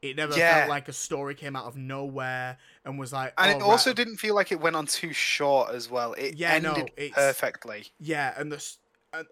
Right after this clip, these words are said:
Speaker 1: and every, every hurdle they came up against didn't feel forced. It was like, yeah, this, this would be a necessary hurdle that they'd have to overcome.
Speaker 2: Yeah.
Speaker 1: Um,
Speaker 2: And, like,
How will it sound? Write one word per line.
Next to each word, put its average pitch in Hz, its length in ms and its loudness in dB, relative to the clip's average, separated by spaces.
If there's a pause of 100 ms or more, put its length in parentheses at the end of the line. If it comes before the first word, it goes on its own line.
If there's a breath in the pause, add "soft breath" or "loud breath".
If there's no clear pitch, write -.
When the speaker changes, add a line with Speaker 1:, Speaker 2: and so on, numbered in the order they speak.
Speaker 1:
and 160 120 -8
every, 175 360 -2
every 165 220 -4
hurdle 165 400 0
they 151 100 -6
came 151 280 -4
up 143 160 -8
against 120 500 -14 (320 soft breath)
didn't 147 280 -12
feel 147 220 -6
forced. 147 480 -6
It 156 60 -12
was 139 100 -14
like, 139 240 -6 (220)
yeah, 147 220 -2
this, 135 200 -10 (120)
this 135 180 -12
would 139 100 -12
be 139 100 -6
a 131 60 -8
necessary 131 680 -10
hurdle 123 360 -12
that 120 140 -16
they'd - 120 -16
have 131 160 -18
to 107 100 -14
overcome. 117 640 -16 (340)
Speaker 2:
Yeah. 131 320 2 (400 soft breath)
Speaker 1:
Um, 127 160 -10
Speaker 2:
And, 185 200 4
like, 185 440 2